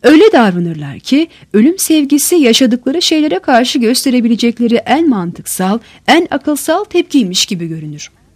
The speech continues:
Öte yandan içlerinde yaşam sevgisi ağır basanlar, ölüm gölgesinin dolaştığı vadiye nedenli yakın olduklarını görünce sarsılacaklar, bu sarsıntıyla kendilerine geleceklerdir.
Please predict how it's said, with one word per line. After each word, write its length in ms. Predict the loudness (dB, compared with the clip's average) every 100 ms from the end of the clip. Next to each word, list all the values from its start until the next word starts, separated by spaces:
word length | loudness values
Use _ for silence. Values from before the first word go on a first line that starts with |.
| _ _ _ _ -20 -14 -4
Öte 220 | 0 4
yandan 480 | 4 4 4 4 2
içlerinde 540 | 0 2 4 6 4
yaşam 480 | 2 -2 -2 -2 -2
sevgisi 460 | 0 0 0 0
ağır 320 | 2 2 2 0
basanlar, 720 | -2 -2 -4 -4 -2 -2 -6 -14 -2
ölüm 320 | 2 4 6
gölgesinin 600 | 6 4 2 2 4 4
dolaştığı 580 | 4 4 0 -2 0 0
vadiye 520 | 2 0 0 0 0
nedenli 460 | 0 -2 -2 2 2
yakın 260 | 0 0 0
olduklarını 600 | 0 -2 -2 -2 0 0
görünce 600 | -2 -2 -2 -2 -4 -6
sarsılacaklar, 1000 | -6 -4 -2 -4 -6 -8 -10 -6 -4 -6 -12 -20 -10
bu 60 |
sarsıntıyla 840 | -2 2 2 2 -2 0 0 0 0
kendilerine 640 | -2 0 0 0 2 0
geleceklerdir. 920 | -2 -6 -6 -8 -8 -8 -10 -12 -16